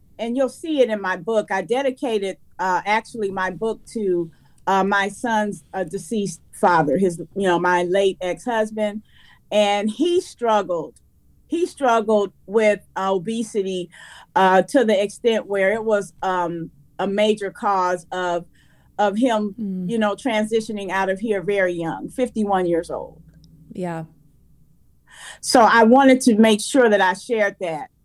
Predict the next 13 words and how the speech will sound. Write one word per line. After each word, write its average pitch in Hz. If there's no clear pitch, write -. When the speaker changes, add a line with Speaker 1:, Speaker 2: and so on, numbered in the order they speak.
Speaker 1:
because 185
that 247
was 214
also 220
another 185
why, 160
um, 175
as 202
it 175
pertains 202
to 180
family 202
and 196